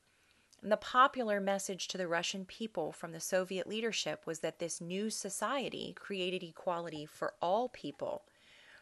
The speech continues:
removing the aristocracy and class structure, and would enable the Soviet Union to move forward with industrialization. Now, although most of Clustis's posters were in service to Stalin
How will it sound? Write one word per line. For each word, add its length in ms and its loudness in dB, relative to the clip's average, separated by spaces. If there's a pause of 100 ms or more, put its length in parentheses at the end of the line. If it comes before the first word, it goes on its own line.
(140)
removing 580 2
the 220 -2
aristocracy 920 4
and 120 -6
class 360 4
structure, 560 -2 (360)
and 180 -2
would 120 4
enable 320 4
the 80 0
Soviet 420 0
Union 360 -6
to 160 -6
move 180 -8
forward 560 2
with 180 -6
industrialization. 1080 -2 (1300)
Now, 120 8
although 580 10 (420)
most 420 2
of 140 -2
Clustis's 720 2
posters 680 0
were 140 2
in 120 -2
service 420 4
to 100 -2
Stalin 680 0